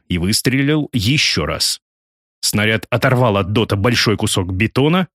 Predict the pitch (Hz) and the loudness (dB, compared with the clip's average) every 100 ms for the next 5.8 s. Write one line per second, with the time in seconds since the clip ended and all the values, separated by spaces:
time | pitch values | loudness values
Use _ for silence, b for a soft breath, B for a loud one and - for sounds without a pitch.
0 | - 120 104 104 104 87 123 117 82 - | -4 0 0 0 -2 0 2 2 0 -4
1 | - _ - - - 156 175 165 165 165 | -18 _ -8 -4 0 0 2 2 2 2
2 | 127 113 123 127 127 120 160 98 - 98 | 2 2 0 2 2 2 2 0 -2 -4
3 | - 104 95 92 90 160 - - 131 127 | -2 0 0 0 0 0 0 -2 -2 -2
4 | - 90 110 131 139 104 90 135 120 117 | -2 -2 0 0 0 0 2 2 2 0
5 | 107 92 92 - - 98 80 | 0 0 0 -2 -2 -2 -4